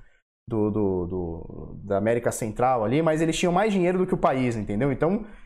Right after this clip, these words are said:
os próprios caras fraudam o negócio. Foi aí que, a, que os Estados Unidos entra na parada e aí a coisa fica diferente pros caras, né? Vamos esperar o que, que vai acontecer aí, prorrogado pra noventa dias.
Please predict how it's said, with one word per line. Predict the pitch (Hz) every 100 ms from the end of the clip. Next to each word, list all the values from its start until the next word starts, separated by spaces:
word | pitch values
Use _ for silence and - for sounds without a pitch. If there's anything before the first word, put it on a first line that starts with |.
| -
os | 123 131
próprios | - 170 220 208
caras | 175 185 185 - - - -
fraudam | - - 156 165 160
o |
negócio. | 190 156 143 151 175 - - - -
Foi | 160
aí | 139 135
que, | 135 143
a, | 143 135
que | -
os | 127
Estados | - 127 127
Unidos | 131 127 120
entra | 123 131
na | -
parada | 139 113 120 123 139 - - -
e | 143
aí | 127 135
a |
coisa | 143 143 147 147
fica | - 143
diferente | 143 131 160 147 135 -
pros | 175 -
caras, | 107 85 82
né? | 104 147 151 - - -
Vamos | 151
esperar | 156 143 139
o |
que, | 143
que | 143
vai | 143
acontecer | 139 147 139 -
aí, | 143 165
prorrogado | 202 - - 147 139 147 131
pra | 139
noventa | 139 135 135 147
dias. | 143 202 240 - -